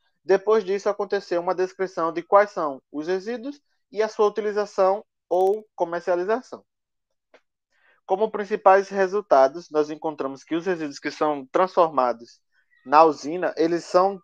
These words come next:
basicamente reutilizados no parque industrial a partir da cogeração de novos produtos, que vão ser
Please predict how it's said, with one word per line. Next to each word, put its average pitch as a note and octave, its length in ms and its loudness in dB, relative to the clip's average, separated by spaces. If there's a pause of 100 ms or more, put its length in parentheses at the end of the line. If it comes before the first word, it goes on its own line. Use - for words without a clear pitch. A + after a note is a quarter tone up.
basicamente F3+ 840 2 (140)
reutilizados F#3 920 0
no E3+ 180 -14
parque E3+ 280 -2
industrial F3 640 0 (320)
a E3+ 100 6
partir F#3 300 2
da F3+ 160 2
cogeração G3+ 880 0
de G3+ 100 -10
novos F#3+ 320 0
produtos, G#3 680 -6
que - 120 -14
vão E3+ 200 -4
ser E3+ 440 -6